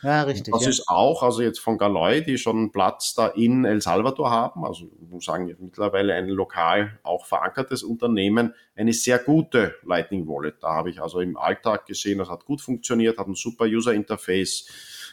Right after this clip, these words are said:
Speaker 2: Kann ich nur sagen, das ist ein sehr, sehr gutes Marktangebot, das auch verwendet wird von El Salvadorianern.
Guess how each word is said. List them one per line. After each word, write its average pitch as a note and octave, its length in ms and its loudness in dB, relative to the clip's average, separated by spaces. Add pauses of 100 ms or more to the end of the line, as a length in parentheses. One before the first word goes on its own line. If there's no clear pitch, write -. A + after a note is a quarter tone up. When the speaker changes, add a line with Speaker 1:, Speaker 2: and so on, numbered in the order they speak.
(180)
Speaker 2:
Kann F2 100 -4
ich G2+ 60 2
nur G#2 100 2
sagen, G2 240 2
das G2 80 -2
ist - 60 -12
ein F#2+ 40 -4
sehr, F#2+ 320 2
sehr G2+ 200 -2
gutes A2 500 -2
Marktangebot, G2+ 1300 -2
das - 480 0
auch G2 380 2
verwendet A#2 500 2
wird E2+ 260 -2
von F#2 400 -2
El E2 160 -6
Salvadorianern. E2+ 1040 -2